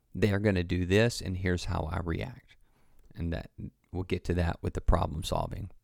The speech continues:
<clears throat> But if I can prime my brain for what I may experience and how I'm gonna deal with it, who I wanna be in that conversation,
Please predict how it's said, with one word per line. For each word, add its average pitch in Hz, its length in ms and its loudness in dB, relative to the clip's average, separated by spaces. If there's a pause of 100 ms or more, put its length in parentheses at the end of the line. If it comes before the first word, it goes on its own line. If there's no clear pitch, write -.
(1400)
<clears throat> - 260 -8 (640)
But 87 200 0 (120)
if - 140 -12
I 95 80 8
can 90 220 0
prime 92 340 2
my 92 160 2
brain 90 420 0
for - 140 -4
what 87 220 0
I 90 80 2
may 90 160 2
experience 95 640 -2
and 92 100 -4
how 92 280 -4
I'm 90 120 2
gonna 90 220 0
deal 85 220 0
with 95 260 -2
it, - 180 -4
who 107 160 4
I 98 100 6
wanna 87 300 4
be 90 400 2 (440)
in 95 200 4
that 95 180 2
conversation, 87 840 0